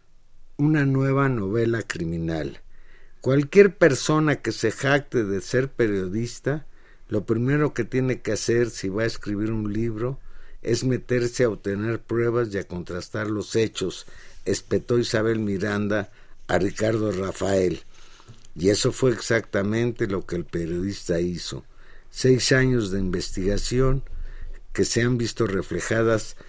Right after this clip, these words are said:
en un riguroso trabajo periodístico publicado por la editorial Sex Barral.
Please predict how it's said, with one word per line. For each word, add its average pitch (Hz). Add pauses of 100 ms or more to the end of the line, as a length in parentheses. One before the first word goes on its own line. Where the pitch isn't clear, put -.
(200)
en 98
un 120
riguroso 101
trabajo 92
periodístico 107 (540)
publicado 98
por 87
la 90
editorial 92
Sex 98
Barral. 90